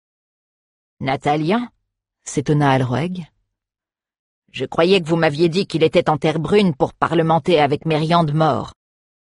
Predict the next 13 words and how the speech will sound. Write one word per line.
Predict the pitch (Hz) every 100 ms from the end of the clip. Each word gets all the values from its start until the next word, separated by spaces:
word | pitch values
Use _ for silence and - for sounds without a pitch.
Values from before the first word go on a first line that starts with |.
| _ _
Serait-il | - - 131 131 - 143 139
déjà | 160 143 151
revenu ? » « | 139 - 147 170 226 _ _ _ _ _ _ _ _ _ _ _ -
Je | -
l'apprends | 120 135 - 165
en | 131
même | 156 160
temps | 165
que | -
vous, | 151 165 214
monsieur | 131 - 143
le |
comte », | - 156 123 -